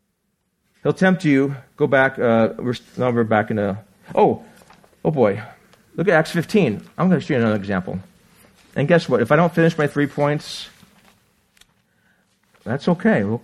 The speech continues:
come back to it next time, but I'll still keep going. Acts sixteen. Look at this. Here's what he does. Matthew, Mark, Luke, and John, book of Acts.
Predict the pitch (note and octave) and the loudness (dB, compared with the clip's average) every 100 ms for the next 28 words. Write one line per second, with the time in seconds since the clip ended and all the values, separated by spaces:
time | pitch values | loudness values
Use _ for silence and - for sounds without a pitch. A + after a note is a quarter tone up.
0 | _ _ B2 C#3 D#3 - D#3+ F#3 - - | _ _ -8 -4 -4 -2 0 0 -2 -2
1 | F#3+ A3+ - - F3+ E3 - - - C#3 | 0 -2 -6 -16 -14 -14 -16 -8 -6 0
2 | D3+ C#3+ D3 - G#2+ F#2 F#2 G#2+ - - | 0 0 -2 -4 -2 0 -2 -6 -18 -20
3 | - - - - - - - A3 - G#3+ | -20 -20 -20 -20 -20 -4 0 0 0 -2
4 | - G#3 E3 G2+ - A#3 B3+ F3 G#2 - | 0 0 0 -2 -2 0 2 2 2 0
5 | - - _ _ - - - _ _ _ | -10 -14 _ _ -20 -20 -20 _ _ _
6 | _ _ _ _ _ _ _ E3+ F3 D#3 | _ _ _ _ _ _ _ -4 0 0
7 | C3+ A#2 G2+ A#2+ - - - _ _ _ | 2 2 2 0 -6 -14 -16 _ _ _
8 | _ _ _ _ _ _ _ _ _ _ | _ _ _ _ _ _ _ _ _ _
9 | _ _ _ _ _ _ _ _ _ _ | _ _ _ _ _ _ _ _ _ _
10 | _ _ _ _ _ - F3+ F#3+ E3+ E3+ | _ _ _ _ _ -2 0 2 2 2
11 | E3 D#3+ D3 C3+ C#3 C#3 C#3 A#2 A#2+ A2 | 0 -4 -4 0 2 2 0 -2 -2 0
12 | F#2 - - - | -2 -6 -14 -16